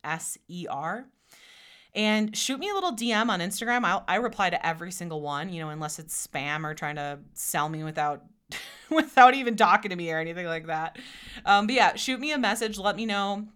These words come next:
if you, y-, you know, if you like the Q and A, be like, "Hey, I just wanna let you know I'd like to s-, have more Q and A episodes."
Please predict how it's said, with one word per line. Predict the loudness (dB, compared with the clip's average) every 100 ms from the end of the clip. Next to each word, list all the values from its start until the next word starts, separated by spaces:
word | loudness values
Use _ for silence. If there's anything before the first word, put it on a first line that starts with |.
| _
if | -14 -10
you, | -4 -4 -4 -6 -10
y-, | -8 -8 -6
you | -4
know, | -2
if | -4 -4
you |
like | 2 2 2
the | -6
Q | -6
and | -2
A, | -2
be | 0 0
like, | -2
"Hey, | 0 0 0
I | -2
just | -4
wanna | -2 0
let | -2
you | -4
know | -2 0
I'd | 0
like | -2 -6 -6
to | -10
s-, | -10
have | -2 -2 -2
more | -6
Q | -8 -10
and | -8
A | -8
episodes." | -8 -10 -6 -6 -6 -12